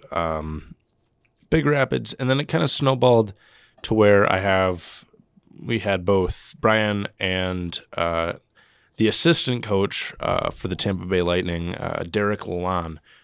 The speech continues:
who used to work for Ferris as well. Um, and I got Bob Daniels commenting, and I had so much fun writing this article. It was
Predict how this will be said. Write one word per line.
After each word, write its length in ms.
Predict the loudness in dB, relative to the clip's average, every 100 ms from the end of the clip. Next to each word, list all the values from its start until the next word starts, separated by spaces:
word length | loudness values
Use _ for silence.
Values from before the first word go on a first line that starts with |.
| _
who 100 | -4
used 180 | -2 0
to 60 |
work 200 | 2 2
for 80 | -2
Ferris 420 | 0 0 0 -2
as 120 | -4
well. 480 | -2 0 2 0 -2 -12 -20 -20 _ _ _
Um, 480 | -2 -2 -2 -6 -12 _ _ _
and 120 | -8 -4
I 80 |
got 240 | 0 0 0 _
Bob 560 | -20 -18 -2 4 4 4
Daniels 380 | 2 2 0 -2
commenting, 600 | -2 0 0 -2 -2 -4
and 300 | -4 -6 -6 -14 -18 -6
I 140 | -2
had 400 | 0 0 -4 -6
so 300 | -6 -2 0
much 240 | 0 -2 -4
fun 340 | -4 -4 -4 -12 -6
writing 320 | -2 -2 -4
this 160 | -4 -2
article. 480 | -2 -2 -4 -6 -6
It 120 | -6
was 440 | -8 -6 -6 -8